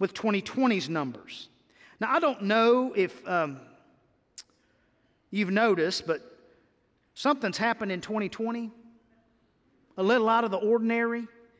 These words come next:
Have you noticed that? So logic would tell us, hey, the mental health of folks are gonna be down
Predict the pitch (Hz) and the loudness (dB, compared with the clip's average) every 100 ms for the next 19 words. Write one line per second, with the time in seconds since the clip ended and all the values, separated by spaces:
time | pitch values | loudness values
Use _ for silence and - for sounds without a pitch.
0 | _ _ - _ _ _ _ 185 185 196 | _ _ -20 _ _ _ _ -4 -2 0
1 | 269 254 - 269 269 196 - _ _ _ | 0 0 -4 -6 -6 -10 -20 _ _ _
2 | _ _ _ _ - 233 220 302 285 240 | _ _ _ _ 0 2 4 4 2 -2
3 | 214 196 185 180 214 - 226 180 220 320 | -4 -4 0 0 2 2 0 2 2 2
4 | 202 247 220 170 170 170 190 185 185 185 | 2 2 0 -2 0 0 0 -4 -2 -2
5 | 165 208 214 156 165 | -2 -2 0 -2 -4